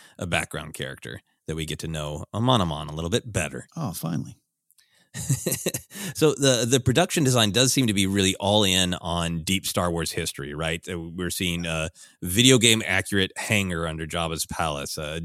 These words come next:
Speaker 1: doorways that match, uh, deleted scenes from A New Hope.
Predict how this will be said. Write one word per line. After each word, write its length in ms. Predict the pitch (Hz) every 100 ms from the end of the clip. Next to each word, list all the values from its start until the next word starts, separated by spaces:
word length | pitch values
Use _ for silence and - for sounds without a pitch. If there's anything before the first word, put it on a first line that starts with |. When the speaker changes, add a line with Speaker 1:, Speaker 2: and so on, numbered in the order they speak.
| 90
Speaker 1:
doorways 500 | 117 113 107 98 87
that 160 | 92
match, 300 | 92 92 -
uh, 140 | 92 82 - -
deleted 460 | - 98 110 113 107
scenes 440 | - 107 104 101
from 180 | 92 95
A 60 | 87
New 380 | 85 92 92 82
Hope. 340 | - 90 80